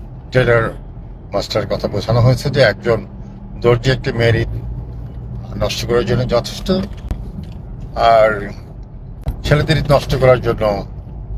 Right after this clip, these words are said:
সেলুনের একজন কারিগরি ন-, যথেষ্ট। তা আমি ঈদ নিয়ে সবার অনেক রকম স্বপ্ন থাকে, একটা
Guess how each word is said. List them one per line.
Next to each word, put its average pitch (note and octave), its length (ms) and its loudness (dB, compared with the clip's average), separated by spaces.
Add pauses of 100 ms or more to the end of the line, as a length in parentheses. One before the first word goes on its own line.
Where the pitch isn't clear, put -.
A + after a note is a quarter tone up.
(420)
সেলুনের B2+ 480 4
একজন G#2+ 240 -4 (140)
কারিগরি A2 400 0
ন-, - 360 -6 (300)
যথেষ্ট। - 420 -6 (840)
তা - 80 2
আমি D3 460 2 (1200)
ঈদ C#3+ 180 4 (120)
নিয়ে F3 380 4 (1040)
সবার C#3 380 6
অনেক C3 260 4
রকম B2 260 2
স্বপ্ন A2+ 380 0
থাকে, G2+ 300 -4 (1300)
একটা - 440 0